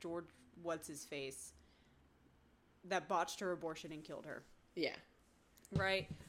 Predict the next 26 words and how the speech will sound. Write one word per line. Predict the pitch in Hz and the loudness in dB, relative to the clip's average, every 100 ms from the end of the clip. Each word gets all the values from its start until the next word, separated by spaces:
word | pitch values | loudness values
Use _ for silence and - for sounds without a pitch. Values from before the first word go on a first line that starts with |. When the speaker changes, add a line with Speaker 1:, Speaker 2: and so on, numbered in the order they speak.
| - | -4
Speaker 1:
Or, | 202 202 | 2 4
like, | 190 180 175 - - - - - - - - - - - - - - - - - - - - | 6 4 2 -6 -14 -20 -20 -20 -20 -20 -18 -18 -18 -18 -20 -20 -20 -20 -20 -20 -20 -20 -10
uh, | 185 175 170 170 | -2 0 0 -2
JonBenet | 175 175 185 190 185 | 0 0 2 4 2
Ramsey. | 165 151 147 147 - | 0 -4 -8 -10 -6
It's | 175 - | -6 2
definitely, | 202 202 220 208 202 202 196 180 - _ _ | 2 2 0 -2 0 0 0 -4 -8 _ _
well, | - 226 214 | 2 6 6
there's | 196 208 | 4 0
a | 190 | -2
couple | 185 147 | -4 -2
arguments, | 156 151 151 | -4 -6 -6
but | - | 2
it's | 208 | 6
definitely | 254 277 311 277 | 8 8 6 4
somebody | 254 220 | 4 4
in | 190 | 4
her | 190 | 2
family | - 165 156 156 | -2 -4 -4 -6
that | 147 143 | -8 -6
did | 147 | -6
it. | 156 - - - - | -6 -8 -20 -10 4
Speaker 2:
Yes. | 160 | 8
Speaker 1:
Right? | 202 196 180 | 8 8 6
It's | 208 | 4
like, | 214 | 2